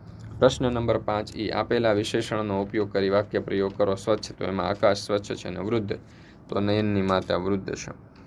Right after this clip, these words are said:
પ્રશ્ન નંબર છ, નીચે આપેલા જાહેરાતના આધારે પ્રશ્નોના જવાબ, જેના કુલ પાંચ માર્ક છે. એમાં પહેલો સવાલ,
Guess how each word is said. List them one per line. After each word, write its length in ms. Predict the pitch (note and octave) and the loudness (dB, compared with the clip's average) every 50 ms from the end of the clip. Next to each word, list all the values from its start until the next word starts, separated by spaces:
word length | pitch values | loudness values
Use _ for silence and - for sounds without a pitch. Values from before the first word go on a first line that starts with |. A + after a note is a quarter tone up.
| - - - - | -20 -20 -20 2
પ્રશ્ન 340 | - B2+ C3+ C3+ - C3+ A#2+ | 4 4 4 4 2 0 0
નંબર 260 | A#2 A2+ A2 A2+ A2+ | 0 2 2 2 0
છ, 120 | A2 - - | 0 -2 -4
નીચે 320 | G#2 G#2 G#2+ G#2+ - A#2+ | -2 -2 -4 -4 -2 -2
આપેલા 360 | G#2+ G#2 G#2+ G#2 G#2 G#2 G2+ | -2 -2 -2 -2 -2 0 0
જાહેરાતના 600 | G2+ G#2 G#2 G2+ A2 A2 G#2 G2+ G#2 - G#2+ G2 | 0 2 0 0 2 2 2 2 2 0 0 -2
આધારે 320 | F#2 F#2+ F#2+ G#2 G2+ G2 G2 | 0 0 2 2 2 2 0
પ્રશ્નોના 520 | F#2 - - - - - G2+ G2 F#2 F#2 | -2 -4 -6 -6 -6 -6 -4 -2 -2 0
જવાબ, 300 | F#2+ G#2 G#2 G2+ F#2+ F#2 | 2 4 4 6 4 4
જેના 260 | F#2+ G#2 G2+ G2+ G2+ | 2 0 0 0 0
કુલ 200 | G2+ G2+ G2 G2 | 0 0 -2 -2
પાંચ 340 | G2 - G2+ G#2 G#2+ G#2+ G#2 | 0 2 2 2 2 2 0
માર્ક 220 | G2+ F#2 G2 G2+ G#2 | 0 0 0 -2 -2
છે. 120 | - G#2 | -2 -2
એમાં 220 | F#2+ F#2+ F#2+ F#2+ | 0 0 0 0
પહેલો 220 | - G2 G2 G2 G2 | 0 0 0 0 -2
સવાલ, 280 | G2+ - A#1 - - | -2 -2 -4 -4 -4